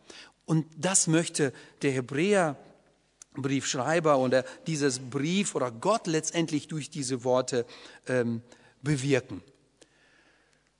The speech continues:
Dann möchte ich auf einige Besonderheiten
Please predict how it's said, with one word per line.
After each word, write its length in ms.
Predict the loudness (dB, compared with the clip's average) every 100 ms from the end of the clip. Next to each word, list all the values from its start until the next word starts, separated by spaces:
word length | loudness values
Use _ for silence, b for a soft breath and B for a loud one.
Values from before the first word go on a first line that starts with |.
| _ _
Dann 180 | 2 4
möchte 300 | 6 4 4
ich 220 | 0 2 2
auf 180 | 4
einige 340 | 4 4 4 0
Besonderheiten 1040 | 0 6 8 10 8 6 4 2 0 -4